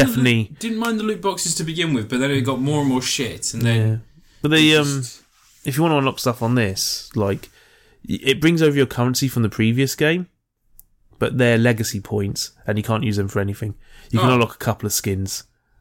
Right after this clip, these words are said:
Speaker 1: that were from, that were in the old game. That's all you
Speaker 2: I
Speaker 1: can do
Speaker 2: don't
Speaker 1: with
Speaker 2: like
Speaker 1: them.
Speaker 2: that.
Speaker 1: The new points, like, if you complete, um, like, three tiers of weekly challenges,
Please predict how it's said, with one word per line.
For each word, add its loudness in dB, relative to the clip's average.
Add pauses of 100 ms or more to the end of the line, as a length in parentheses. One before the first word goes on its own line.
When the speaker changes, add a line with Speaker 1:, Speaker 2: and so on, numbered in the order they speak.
Speaker 1:
that 0
were -4
from, -4
that -2
were 0
in 2
the 2
old 0
game. 0
That's -2
all 2
you 2
Speaker 2:
I 0
Speaker 1:
can 2
do 2
Speaker 2:
don't 2
Speaker 1:
with 0
Speaker 2:
like -2
Speaker 1:
them. -12
Speaker 2:
that. -20
Speaker 1:
The 4
new 4
points, 0 (480)
like, 2
if -2
you 0
complete, 0 (400)
um, 2 (960)
like, 0
three 0
tiers 0
of -2
weekly 2
challenges, 0